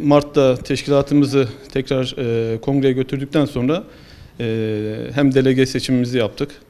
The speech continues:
hem yönetim kurullarımızı oluşturduk. E, yönetim kurulumuzu oluşturduktan sonra da, e, sahaya inmeye başladık. E, hem mahalle teşkilatları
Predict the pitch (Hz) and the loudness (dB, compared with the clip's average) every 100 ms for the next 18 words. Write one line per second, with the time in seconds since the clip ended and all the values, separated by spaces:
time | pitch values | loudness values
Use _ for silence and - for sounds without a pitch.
0 | - 131 131 131 131 123 135 135 135 139 | -2 2 4 2 -2 -4 0 2 2 2
1 | 151 139 - 135 185 - - - - - | 0 -2 -4 -6 -6 -10 -20 -20 -16 -6
2 | 123 117 143 165 175 160 151 156 143 151 | -4 2 4 4 2 0 0 2 2 0
3 | 143 151 143 143 160 151 131 120 147 180 | 0 -2 -2 2 2 2 0 2 2 2
4 | - - - - - 117 110 110 107 110 | -2 -20 -20 -16 -6 -2 0 0 -2 0
5 | 156 147 165 156 151 127 107 - 104 - | 2 4 4 4 4 2 -2 -6 -10 -12
6 | - - - 143 113 110 120 139 131 135 | -20 -20 -12 -8 -6 -2 0 2 4 4
7 | 135 131 117 - 113 - 104 139 | 2 0 -4 -4 -6 -4 -4 -4